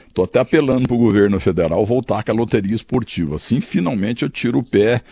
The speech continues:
do lodo, entendeu? Agora eu vou fazer uma pergunta pra você e você vai responder em hebraico. E depois você traduz, é claro. Quando é que você calcula que termina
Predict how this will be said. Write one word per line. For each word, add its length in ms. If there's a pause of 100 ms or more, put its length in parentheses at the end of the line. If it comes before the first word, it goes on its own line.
(240)
do 200
lodo, 580
entendeu? 440 (460)
Agora 300
eu 40
vou 80
fazer 220
uma 100
pergunta 460
pra 100
você 460 (680)
e 140
você 360
vai 160
responder 520
em 160
hebraico. 760 (640)
E 80
depois 300
você 100
traduz, 520
é 60
claro. 380 (2000)
Quando 580
é 180
que 140
você 180
calcula 840 (160)
que 100
termina 800